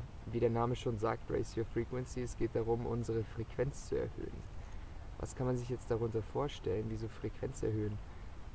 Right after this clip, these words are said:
Es ist mittlerweile hinreichend erforscht, dass die Materie eigentlich nicht wirklich fest ist. Diese vermeintliche Festigkeit ist eine Illusion. Alles ist Schwingung, alles ist eine Überlagerung von Wellen.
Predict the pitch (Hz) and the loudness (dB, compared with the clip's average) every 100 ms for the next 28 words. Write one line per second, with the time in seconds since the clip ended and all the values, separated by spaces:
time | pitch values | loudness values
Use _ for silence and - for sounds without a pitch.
0 | - 113 - 135 151 143 123 117 120 120 | -6 -4 -2 -2 0 4 6 6 6 8
1 | 120 135 135 120 127 123 - - - 104 | 8 6 6 4 4 2 0 2 4 6
2 | 135 - 120 - 127 117 117 - 123 127 | 6 4 2 4 2 2 2 4 4 6
3 | 135 110 123 127 120 120 - 117 117 117 | 6 6 4 2 0 -2 -2 -2 0 0
4 | - 120 - - - - - - - - | 0 -4 -2 -4 -4 -4 -6 -6 -6 -6
5 | - - - - 113 113 120 113 123 113 | -6 -8 -6 -4 -2 4 4 4 2 2
6 | 113 120 131 123 - 123 - 123 - 120 | 2 0 -2 -2 2 0 2 -2 2 2
7 | - - 117 117 117 117 113 143 127 - | 2 0 2 4 4 4 4 4 4 2
8 | - - - - - 120 143 143 - 127 | -2 2 2 0 4 6 8 4 0 -4
9 | - - - - - 120 139 120 98 - | -4 -8 -8 -6 4 6 6 4 4 4
10 | 123 131 - - 120 - - 117 113 113 | 4 4 0 0 0 0 0 2 4 4
11 | 110 123 127 120 120 117 110 107 117 120 | 4 4 6 4 4 2 2 4 4 4
12 | 110 | 2